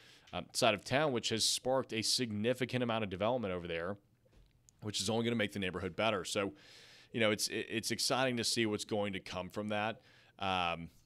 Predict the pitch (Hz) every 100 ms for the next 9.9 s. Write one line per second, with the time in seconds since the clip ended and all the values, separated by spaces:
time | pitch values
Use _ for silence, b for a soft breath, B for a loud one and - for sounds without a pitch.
0 | _ - 101 110 107 - 110 107 110 -
1 | 107 113 104 113 110 - 110 220 - 127
2 | 120 120 110 110 107 117 107 101 160 -
3 | 82 95 - - _ 110 95 104 110 110
4 | 117 113 104 90 101 139 110 104 107 101
5 | 127 139 98 107 113 107 - 107 110 120
6 | 123 127 - 95 98 104 107 90 104 -
7 | 101 - - 107 110 110 98 - 87 -
8 | 90 87 76 90 90 98 120 135 123 _
9 | - - 110 101 95 104 135 156